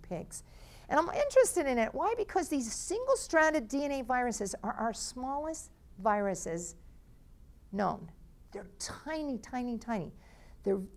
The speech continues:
they're smaller than the enteroviruses, twenty-seven nanometers. So they're in fifteen nanometers, sixteen nanometer size.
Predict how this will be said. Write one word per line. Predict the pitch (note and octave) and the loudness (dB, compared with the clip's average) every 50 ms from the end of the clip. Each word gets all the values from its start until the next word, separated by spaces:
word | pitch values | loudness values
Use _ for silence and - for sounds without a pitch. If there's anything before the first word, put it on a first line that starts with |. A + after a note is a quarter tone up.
| - - | -6 -2
they're | G#3+ F#3+ | -2 0
smaller | F#3 - - A3 A3+ A#3 B3 C4 C4+ C4+ | 0 -2 0 2 4 6 6 4 2 0
than | A3+ A#3+ A#3 A3 | 0 0 0 0
the | G#3 - | -2 -2
enteroviruses, | - A#3 A3+ B3+ B3+ A#3+ A#3 A3+ A#3+ A#3 A3+ A#3 A#3 - A#3 A#3 A3+ A#3 | -2 -4 -2 -2 -2 -2 0 2 2 2 2 0 0 -2 -4 -6 -6 -6
twenty-seven | - - G#3+ G#3 G#3 G3+ - G#3+ G3+ G3+ G3 | -6 -6 -4 -4 -4 -4 -4 -4 -4 -4 -2
nanometers. | G3+ G#3 A3+ A3 A3 A3 A3 A3+ A3 A3 A3 G#3+ G#3+ - - - - - - - - - - - - | -2 -2 -2 -2 -2 -2 0 0 0 2 0 0 -2 -4 -8 -14 -20 -20 -20 -20 -20 -20 -20 -20 -10
So | - - A#3 A#3 | 2 4 4 6
they're | A3+ C4+ E4+ | 6 4 2
in | - - D4+ D#4+ D#4 D4 A#3+ | 2 0 -2 0 0 -2 -4
fifteen | - - D#4 D#4 - - - D#4+ D#4+ C#4+ C#4 C4 | -2 -2 -2 -2 -4 -8 -8 -8 -6 -6 -4 -4
nanometers, | C4 C#4+ D4+ D4 C#4 B3+ F#3+ F3 F3 E3+ D#3+ E3 D#3 D3+ D3 D3 | -4 -4 -4 -4 -4 -4 -2 -2 -2 -2 -2 -2 -2 -2 -4 -4
sixteen | - - C4+ - - - C#4 C#4+ B3 A3 | -6 -6 -8 -8 -10 -8 -6 -4 -2 -2
nanometer | G#3 A3 B3+ B3+ A3 G3 F3 E3+ E3 | 0 0 0 -2 -2 -2 -4 -4 -6
size. | - - B3+ B3 G3+ - - - | -6 -4 -4 -4 -4 -6 -8 -12